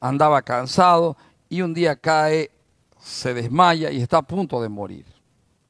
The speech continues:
Bueno, lo llevan al hospital,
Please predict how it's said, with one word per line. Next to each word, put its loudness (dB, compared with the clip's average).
Bueno, 4
lo 6
llevan 2
al 2
hospital, 4